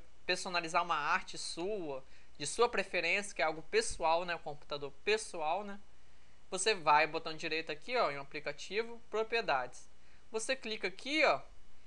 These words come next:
e o mesmo procedimento eu coloco, ó. Vou adicionar o meu ícone, ó. O navegador Firefox está com o meu ícone. Olha que legal. Muito fácil, né?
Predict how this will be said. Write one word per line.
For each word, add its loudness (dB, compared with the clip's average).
e -2
o -2
mesmo 6
procedimento -4
eu -2
coloco, 4
ó. -2
Vou 0
adicionar -2
o -10
meu 2
ícone, 0
ó. -8
O -8
navegador 8
Firefox 6
está 2
com -8
o -8
meu 2
ícone. -6
Olha 6
que -6
legal. 4
Muito -6
fácil, 10
né? -2